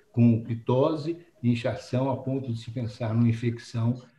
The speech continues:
É, todos esses pacientes foram revistos, inclusive no departamento de pló-, plástica lá do U F H, não, não houve infecção, é, recuperaram,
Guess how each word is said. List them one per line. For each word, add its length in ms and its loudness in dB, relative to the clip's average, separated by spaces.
É, 180 -4
todos 360 2
esses 220 -2
pacientes 480 -4
foram 240 -4
revistos, 840 -4
inclusive 360 -4
no 60 -8
departamento 500 -8
de 80 -10
pló-, 340 -6
plástica 480 -6
lá 80 -6
do 120 -10
U 120 -6
F 120 -8
H, 440 -8
não, 380 4
não 180 8
houve 260 4
infecção, 680 -2
é, 480 2
recuperaram, 960 0